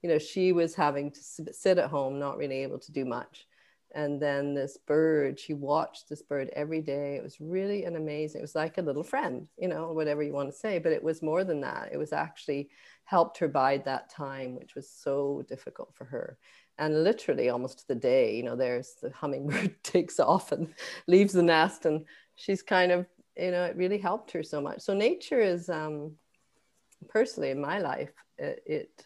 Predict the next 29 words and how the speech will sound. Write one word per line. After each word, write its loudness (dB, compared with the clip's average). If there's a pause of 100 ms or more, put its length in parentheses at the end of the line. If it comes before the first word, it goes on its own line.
I -2
turn -4
to -8
nature, -4
and -2
I, -8 (320)
there's -6
some 0 (160)
places 2
in 2
the -2
book 2 (200)
that, -6 (340)
um, -8 (440)
where -4
I'm -6
talking -4
to -10
somebody, -6
and -8 (520)
from 4
the 4
room, 4
the -2
counseling -4
room -4
that -6
I -4
use, -8